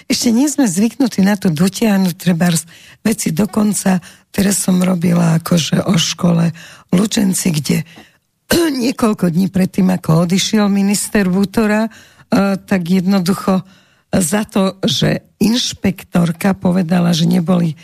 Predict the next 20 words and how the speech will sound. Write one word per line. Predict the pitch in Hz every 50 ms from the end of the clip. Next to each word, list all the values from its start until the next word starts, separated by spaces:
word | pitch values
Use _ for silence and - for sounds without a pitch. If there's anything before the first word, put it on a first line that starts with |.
| - _ _
dobre | - - 180 214 185 190 196 185 180 170 - - - _ _ _
privítaní | - - 208 202 208 214 185 - - 190 190 185 180 180
na | 175 175 175
škole, | 170 160 - - - 208 208 214
tak | 220 214 - 202 170
vlastne | 175 185 185 180 - - 180 175
zrušila | 160 147 147 185 196 202 247 247 - - - 190 170 170 175 170
tú | - -
školu | 156 - - - - 175 170 185 208
zo | 202 170 180 190
dňa | 175 165 165 165 160
na | 156 165 175
deň | 160 220 220 202 190 185 185 -
uprostred | - 165 156 143 - - - 147 - 147 131 - - - - - - -
októbra | - 170 - - - - 202 190 175 156 147 196 214 233 254 262 - - - _ _ _ _ _
a | _ -
nedalo | 185 196 226 277 285 320 302 262 214 190
sa | - - 196
domôcť | 165 156 220 226 220 226 220 - - - -
pravdy. | - 202 220 240 269 269 214 180 175 160 -